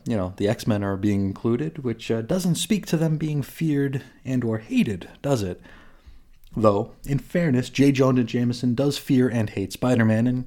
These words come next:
he's got a statue, so who knows? Now, it's worth noting, the Reed statue looks like it's trying to give the coochie coochie coo to Giant Man. It's a little odd.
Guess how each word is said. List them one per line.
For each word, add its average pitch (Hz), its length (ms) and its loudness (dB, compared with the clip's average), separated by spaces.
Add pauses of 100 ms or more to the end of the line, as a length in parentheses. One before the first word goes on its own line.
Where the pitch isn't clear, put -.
he's 220 160 0
got 120 160 2
a 208 40 -2
statue, 127 480 -2
so 143 280 -8 (220)
who 110 120 0
knows? 85 360 -6 (640)
Now, 123 60 4
it's 123 120 -2
worth 214 160 6
noting, 151 380 4 (920)
the 127 120 0
Reed 165 280 4
statue 123 440 0
looks 127 260 -2
like 131 160 -4
it's 123 140 -8
trying 127 240 2
to 123 80 -4
give 120 180 2
the 113 100 0
coochie 160 320 -2
coochie - 320 -2
coo 139 300 2
to 104 80 -2
Giant 113 480 -2
Man. 92 240 -8
It's - 220 -12
a 95 240 -6 (760)
little 117 240 0
odd. 87 300 -8